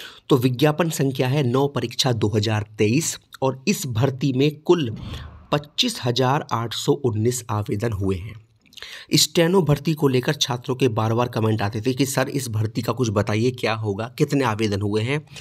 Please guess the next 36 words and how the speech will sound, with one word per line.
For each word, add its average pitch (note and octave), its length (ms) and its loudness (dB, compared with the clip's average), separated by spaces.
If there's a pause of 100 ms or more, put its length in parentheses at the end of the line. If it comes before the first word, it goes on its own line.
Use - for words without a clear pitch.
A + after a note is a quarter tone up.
(160)
और A#2+ 120 2
इसका A#2 240 -2
कट G#2 220 -6
ऑफ A2 140 -2
कितना G#2+ 300 -4
जाएगा?" F2 420 -4 (500)
देखिए, C#3 240 4
कट B2 260 -2
ऑफ C#3+ 140 2
को D3+ 120 4
लेकर B2+ 220 2
आपको A#2+ 240 -2
मैंने A2+ 180 0
बता G#2+ 260 -2
दिया, C3+ 340 -2
इसका - 200 -2
कट A#2+ 220 -4
ऑफ B2+ 100 2
ज़्यादा G2+ 320 2
नहीं G#2 140 2
जाने F#2+ 180 -2
वाला, F2 260 -6 (320)
बहुत B2 360 2
ही B2+ 60 4
कम B2 200 -4
रहेगा। B2 340 -4 (480)
और A#2 220 0
आवेदन B2 360 4
कितने D3 280 0
हैं E3 180 -4 (340)
ये A2 100 2
आपने G2+ 360 0 (260)
देख - 160 -2
लिया, - 260 -12 (680)
ठीक D#3+ 160 0
है। D#4 120 0